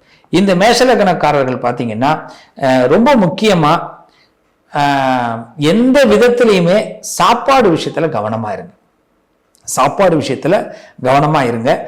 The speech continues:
அதே மாதிரி வாகனங்கள்ல ஒரு தடவை விழுந்து எழுந்திருக்க வேண்டிய கட்டாயம் ஏற்படும், அதுலயும் நீங்க கவனமாக இருங்க. உங்களை வந்து ஜாதக ரீதியா எப்படின்னா, பெரிய மரியாதைக்குரிய மனிதராக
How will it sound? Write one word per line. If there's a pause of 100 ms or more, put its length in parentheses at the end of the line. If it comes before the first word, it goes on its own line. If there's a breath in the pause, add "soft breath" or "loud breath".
(240 loud breath)
அதே
மாதிரி
வாகனங்கள்ல (180)
ஒரு
தடவை
விழுந்து
எழுந்திருக்க
வேண்டிய
கட்டாயம்
ஏற்படும், (280 loud breath)
அதுலயும்
நீங்க (120)
கவனமாக
இருங்க. (380 soft breath)
உங்களை
வந்து (300)
ஜாதக
ரீதியா
எப்படின்னா,
பெரிய
மரியாதைக்குரிய
மனிதராக